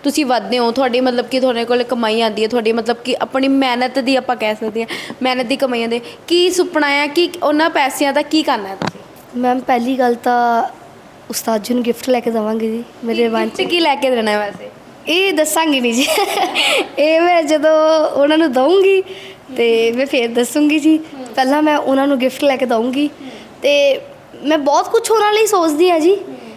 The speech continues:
Speaker 2: ਵੀ ਮੇਰਾ ਨੂੰਹ ਬਣੂਗਾ, ਮੈਂ ਆਪਣੇ ਉਸਤਾਦ ਜੀ ਦਾ, ਹੈ ਨਾ, ਵੀ ਉਹਨਾਂ ਨੂੰ ਸਟੇਜ 'ਤੇ ਲੈ ਕੇ ਜਾਊਂਗੀ, ਮੈਂ ਦੱਸੂੰਗੀ ਮੇਰੇ ਗੁਰੂ ਜੀ ਹੈ,
Speaker 1: ਹੂੰ।
Speaker 2: ਹੈ ਨਾ, ਤੇ ਵੀ ਮੈਂ ਇਹੀ ਚਾਹੂੰਗੀ ਵੀ ਇਹਨਾਂ ਵਾਂਗੂ ਸਾਰਿਆਂ ਨੂੰ ਵੀ ਗੁਰੂ ਜੀ ਮਿਲਣ
Speaker 1: ਹੂੰ।
Speaker 2: ਤੇ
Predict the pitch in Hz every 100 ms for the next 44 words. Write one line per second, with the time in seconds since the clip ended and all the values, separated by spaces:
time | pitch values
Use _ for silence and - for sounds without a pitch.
0 | - 262 285 277 269 269 269 254 269 247
1 | 247 254 254 247 240 247 240 247 220 208
2 | 240 240 240 240 233 240 240 247 254 240
3 | 247 254 247 - 233 226 233 247 226 220
4 | 240 214 226 233 240 240 233 247 - 285
5 | 277 262 240 226 226 233 233 233 254 254
6 | 240 226 - 269 254 - - - - 240
7 | 262 285 - - - - 233 240 302 339
8 | 349 349 381 381 403 427 427 415 403 403
9 | 403 - 294 330 359 359 339 330 339 311
10 | 285 339 339 339 330 330 311 311 254 262
11 | 262 277 247 277 302 - 269 240 202 -
12 | 247 233